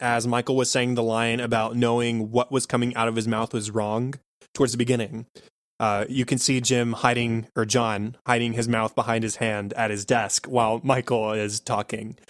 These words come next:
Uh, and you, you just see the smile in his eyes. I, I really like stuff like that. When,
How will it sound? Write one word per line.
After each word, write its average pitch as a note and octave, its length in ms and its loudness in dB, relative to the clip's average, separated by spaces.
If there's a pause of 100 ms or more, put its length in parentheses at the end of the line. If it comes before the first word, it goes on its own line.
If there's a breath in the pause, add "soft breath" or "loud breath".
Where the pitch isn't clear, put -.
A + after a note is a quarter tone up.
(240 loud breath)
Uh, G#2 340 -4 (380)
and A#2+ 140 0
you, B2 160 2
you C3+ 140 4
just B2+ 220 0
see - 80 2
the A#2+ 100 2
smile G#2+ 320 0
in G2+ 80 -4
his G2 120 -6
eyes. G2+ 320 -6
I, A2+ 120 0
I A2 140 -2
really G#2+ 260 0
like G#2 180 -4
stuff - 220 -4
like G#2+ 140 -6
that. G#2 260 -8
When, A2+ 340 -2